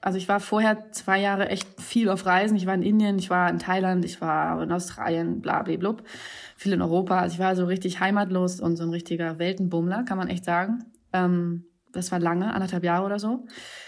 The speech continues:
Und ich war ja jung, ich war ja zwei-, einundzwanzig oder so. Ähm, und hab immer, war so auf der Suche und wusste nicht so richtig. Und im Nachhinein weiß ich aber, die Muse war eigentlich schon immer da und die hat mich eigentlich schon immer so in die richtige Richtung. So, ich hab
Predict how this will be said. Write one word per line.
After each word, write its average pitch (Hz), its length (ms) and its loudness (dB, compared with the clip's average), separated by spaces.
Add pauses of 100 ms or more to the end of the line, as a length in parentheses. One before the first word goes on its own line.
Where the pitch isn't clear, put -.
(160)
Und 202 140 4
ich 180 100 0
war 180 120 6
ja 170 100 6
jung, 254 260 6
ich - 120 2
war 180 120 2
ja 170 420 2
zwei-, - 220 -2
einundzwanzig 185 640 0
oder 170 100 -2
so. - 240 -6
Ähm, 175 460 0 (840)
und 185 320 2
hab 202 140 0
immer, 220 340 4 (220)
war 202 160 2
so 220 80 2
auf 202 100 0
der 190 140 0
Suche 269 260 2
und 220 160 4
wusste 240 220 2
nicht 185 160 2
so 170 60 0
richtig. 170 340 -4
Und 180 240 -2
im 185 200 0
Nachhinein 220 440 4
weiß 208 180 4
ich 214 60 2
aber, 202 100 0
die 196 100 2
Muse 226 280 4
war 214 80 4
eigentlich 208 220 0
schon 185 120 -2
immer 214 220 2
da 170 200 4
und 170 120 2
die 175 40 2
hat 175 60 -6
mich 180 160 -2
eigentlich 180 160 -4
schon 185 100 -4
immer 196 200 0
so 185 80 -2
in 185 100 0
die 170 100 2
richtige 170 360 -4
Richtung. 185 320 -2
So, 175 80 -2
ich 170 100 -4
hab 185 220 -4